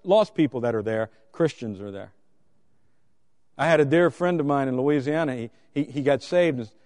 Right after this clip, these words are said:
and, and he, for, for the first year of his salvation, he didn't come to church. And every day, every week, I'd see him at work. He'd come by my office, and he'd say, "You know, I just know I need to be there, but I just can't seem to get there." You see,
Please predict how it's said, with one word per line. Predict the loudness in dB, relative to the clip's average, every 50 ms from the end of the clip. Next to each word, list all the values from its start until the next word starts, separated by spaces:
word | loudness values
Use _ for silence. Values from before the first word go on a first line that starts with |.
| _ _ _ -12 -10 -10
and, | -10 -10 -12 -8 -6 -6 -6 -6 -4
and | -4 -2 0
he, | 0 -2 -2 -4 _ _ _ _ _ _ _ _ _ _
for, | -6 -4 -4 -4 _ -10
for | -12 -10 -10 -10 -10 -6
the | -4 -4
first | -2 2 2 2 2 0 0 2
year | 4 4 6 4 4
of | 0 -4
his | -10 -10
salvation, | -6 -4 -2 -2 -2 -2 -2 -4 -4 -6 -10 -16 -18 _ _ _ _ _ _ _ _ _ _ _ -2
he | 0 2
didn't | 2 2 0 0
come | 0 0 0
to | -2
church. | -2 0 0 0 0 -2 -8 -10
And | -8 -4 -2
every | -2 0 2 0 0 2
day, | 4 4 4 4 4 2
every | 0 0 2 4 4
week, | 4 4 2 2 2
I'd | 0 -2 -2
see | -2 -2 -2
him | -2 0 -2
at | -4 -2
work. | 0 2 2 0 0 -4
He'd | -12 -10
come | -8 -6 -2
by | 0 2 2 2
my | 0 0
office, | 2 2 2 0 -2 -6 -14
and | -10 -10
he'd | -10 -8
say, | -4 -4 -4
"You | -2 -2 -4 -2
know, | -2 -2 -4 -4 _ _ -20 -14 -10
I | -8 -4
just | -2 -2 -2 0
know | 0 0 0 0 0
I | 0 0
need | 0 -2 -2 -4
to | -4
be | -6 -6 -4
there, | -4 -6 -8 -6
but | -8
I | -8
just | -10 -12 -16 -12
can't | -12 -12 -10 -10
seem | -10 -10 -10 -10
to | -10
get | -12 -16 -18 -18
there." | -20 -20 -20 _ _ _ _ _ _ _ _ _ _ _ _ _ _ _ _ _ _ _ _ _ _ _ _ _ _ _ _ _ _ _ _ _ _ _ -10
You | -6
see, | 0 2 2 2 2